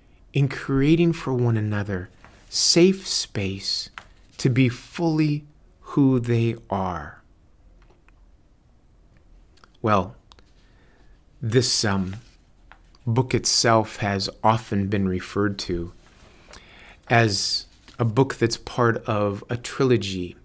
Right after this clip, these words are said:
or a larger body of literature. I, I guess I, I want to say first, before we jump into how it might fit within a larger body of literature, that one of its characteristics is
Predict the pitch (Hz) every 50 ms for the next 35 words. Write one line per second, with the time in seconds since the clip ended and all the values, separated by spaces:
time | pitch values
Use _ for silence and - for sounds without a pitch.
0 | - - - 120 110 107 107 104 107 107 113 110 120 117 113 113 113 101 101 104
1 | 101 95 101 98 95 92 98 104 104 101 101 104 - - - 90 87 - - -
2 | - - - - - - - - - _ - - - - - - - - - -
3 | 147 - - 151 156 151 151 139 - - 127 120 117 117 - - 113 117 117 117
4 | 110 110 110 - - 113 104 98 - - - 127 120 123 - - - 107 - -
5 | 117 113 107 107 104 104 110 110 107 98 98 - - 131 123 127 120 - - 107
6 | 101 - - - - _ - - - 127 127 123 - - 117 113 110 113 - -
7 | - - - 135 120 95 - 117 110 104 - - 107 101 98 95 92 95 107 107
8 | 113 120 113 - 107 101 98 101 98 101 104 101 95 104 104 107 104 117 110 -
9 | - - - 98 - - - - - - - - - - - - - - _ 127
10 | 127 135 131 131 - - _ - 127 120 127 143 170 180 196 180 - - - -
11 | 139 131 131 - 113 110 131 - - - - - - - 110 104 101 98 101 101
12 | 104 - - -